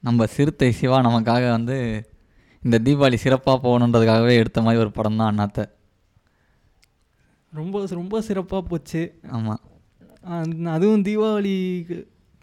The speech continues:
Speaker 2: போயிருந்தா கூட இவ்வளோ சிறப்பு நடந்திருக்காது. நான்
Speaker 1: ஆமா.
Speaker 2: சனிக்கிழமை போய் ரொம்ப சிறப்பா போச்சுன்னே சொல்லலாம்.
Speaker 1: தீபாவளிக்கு கொடுத்த ஸ்வீட்டு, வெடிச்ச பட்டாசை விட இந்த படம் தான் வந்து தீபாவளியை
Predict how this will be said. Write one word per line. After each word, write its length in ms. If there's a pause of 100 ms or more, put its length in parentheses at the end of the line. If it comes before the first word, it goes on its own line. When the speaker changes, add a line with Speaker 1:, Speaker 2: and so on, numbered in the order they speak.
(160)
Speaker 2:
போயிருந்தா 380
கூட 160 (260)
இவ்வளோ 200
சிறப்பு 400
நடந்திருக்காது. 640
நான் 120
Speaker 1:
ஆமா. 100
Speaker 2:
சனிக்கிழமை 560
போய் 200
ரொம்ப 300
சிறப்பா 460
போச்சுன்னே 360
சொல்லலாம். 380
Speaker 1:
தீபாவளிக்கு 260
கொடுத்த 280 (120)
ஸ்வீட்டு, 360
வெடிச்ச 400
பட்டாசை 400
விட 340 (500)
இந்த 220
படம் 260
தான் 140
வந்து 560 (520)
தீபாவளியை 460